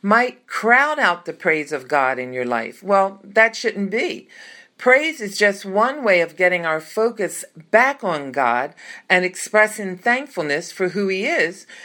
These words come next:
and then really thankfulness for how He's made a way for us to fellowship with Him and to be able to walk in His righteousness. We are never to take any of God's blessings for granted.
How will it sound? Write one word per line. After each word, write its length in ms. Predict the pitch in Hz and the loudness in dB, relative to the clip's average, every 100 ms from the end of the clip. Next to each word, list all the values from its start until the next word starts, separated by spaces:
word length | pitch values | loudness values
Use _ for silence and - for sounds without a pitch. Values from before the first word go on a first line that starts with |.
| - | -6
and 140 | - 233 | 0 2
then 160 | 247 | 2
really 320 | 233 285 277 247 | 0 -2 -2 -6
thankfulness 960 | - 262 285 320 214 170 139 139 - - - _ | -2 -2 -2 -4 -6 -4 -4 -4 -10 -20 -20 _
for 180 | - 247 | -2 0
how 260 | 233 226 | 4 2
He's 240 | 220 226 196 | 0 -6 -4
made 240 | 208 202 | -2 0
a 40 | 190 | -2
way 400 | 185 240 294 214 | 0 -2 -2 -4
for 240 | 214 196 | -2 0
us 220 | 185 190 | -2 -4
to 100 | - | -10
fellowship 640 | 196 262 294 320 - 170 - | -6 0 0 -2 -6 -6 -4
with 180 | 156 | -6
Him 360 | 151 131 143 202 - - _ _ | -4 -6 -6 -14 -20 -20 _ _
and 140 | 214 | -2
to 40 | 214 | -2
be 200 | 220 233 | 0 0
able 120 | 220 | 0
to 60 | 233 | -2
walk 380 | 196 165 160 | 0 0 0
in 80 | 196 | -6
His 180 | 208 208 | -8 -4
righteousness. 1040 | 247 269 302 - 156 139 120 - - - _ _ _ _ _ _ - | -2 -2 -4 -10 -10 -8 -8 -8 -14 -20 _ _ _ _ _ _ -2
We 200 | 233 226 | 2 2
are 160 | 196 | 2
never 680 | 175 180 190 214 240 202 131 | -2 -4 0 0 0 0 -2
to 200 | - - | -4 -10
take 380 | 180 190 165 - | -4 -2 -2 -4
any 240 | 190 214 226 | -2 0 0
of 180 | 165 | -4
God's 460 | - 160 143 139 - | 0 2 2 -2 -8
blessings 560 | 143 135 135 135 131 - | -2 -2 -2 -10 -12 -10
for 140 | 143 | -10
granted. 640 | 123 131 120 113 - _ | -8 -8 -8 -10 -18 _